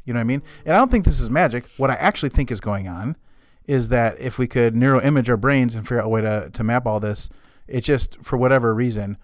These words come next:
Speaker 1: we come out i-, in this soup of biochemical data as certain kinds of people
Speaker 2: Mm.
Speaker 1: that lends itself again to a certain typology. Um,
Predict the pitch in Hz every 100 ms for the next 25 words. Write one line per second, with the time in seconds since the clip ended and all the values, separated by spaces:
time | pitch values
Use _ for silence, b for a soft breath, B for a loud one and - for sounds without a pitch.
0 | b 127 - 139 117 110 104 - 113 104
1 | - 117 110 104 - 101 - - - -
2 | 131 113 101 110 107 - 110 104 95 110
3 | 98 107 - 90 - 98 92 - 98 -
4 | - - 190 185 - 117 110 107 113 117
5 | 120 104 90 110 101 104 107 101 101 -
6 | 90 107 98 123 98 80 - b b b
7 | 127 123 117 110